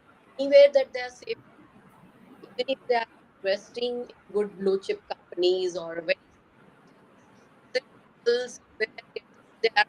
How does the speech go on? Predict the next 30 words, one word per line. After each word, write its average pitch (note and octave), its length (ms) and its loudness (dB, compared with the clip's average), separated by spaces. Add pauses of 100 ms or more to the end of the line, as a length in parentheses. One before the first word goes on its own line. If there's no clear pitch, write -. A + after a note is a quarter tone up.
(500)
not - 80 -14 (220)
safe, G#3 100 2 (640)
they A3 60 -4
are G#3 60 -4 (320)
safe, G#3 300 6 (120)
the F#3+ 80 -2
money G#3+ 280 2
is C#4 100 -4
not A#3 200 0
safe. G3 320 -2 (460)
So - 180 -16
I'm A3 140 -6
really A#3+ 440 -2
liking A#3+ 760 -6 (340)
what G#3+ 200 -8
you're A3+ 180 6
doing, G3+ 460 2 (480)
because A3 380 4 (440)
that's G#3 240 2
the A#3+ 120 4
need A#3 220 -4
of G#3+ 180 -2
the A3+ 160 -6
hour, F#3+ 480 -2 (380)
that, F#3 200 -14 (140)
uh, F3+ 280 -8
how G#3 320 2
to A3 180 -2
retain G3+ 640 0
money F3 400 6